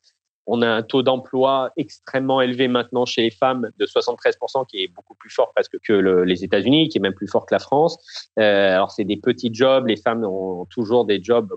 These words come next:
globalement, des jobs assez mal rémunérés, euh, payés ou à l'heure ou sur des contrats, euh, non protégés.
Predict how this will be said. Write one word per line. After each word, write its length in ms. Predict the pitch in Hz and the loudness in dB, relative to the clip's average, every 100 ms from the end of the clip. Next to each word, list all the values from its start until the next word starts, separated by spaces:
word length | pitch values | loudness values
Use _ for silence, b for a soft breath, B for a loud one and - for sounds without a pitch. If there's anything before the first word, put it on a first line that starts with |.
| - | -2
globalement, 500 | 110 110 110 110 110 | 0 2 0 -4 -4
des 140 | 98 | -6
jobs 160 | 113 104 | -4 -4
assez 240 | 95 - | -6 -8
mal 140 | 101 104 | -8 -8
rémunérés, 720 | 101 - 101 104 107 113 117 110 b b - | -10 -14 -4 -2 0 2 0 -2 b b -2
euh, 180 | 101 95 | 0 0
payés 580 | - 107 107 113 113 101 | 0 2 4 4 4 2
ou 180 | 95 | 0
à 100 | 107 | 2
l'heure 380 | 107 117 123 107 | 4 4 4 0
ou 60 | 98 - | -8 -18
sur 100 | 90 | -18
des 80 | |
contrats, 520 | 92 101 - 110 104 98 | -14 -14 -4 0 0 0
euh, 140 | 92 | -4
non 140 | 95 98 | -6 -6
protégés. 680 | - 104 107 107 131 170 | -4 -4 -4 -2 0 0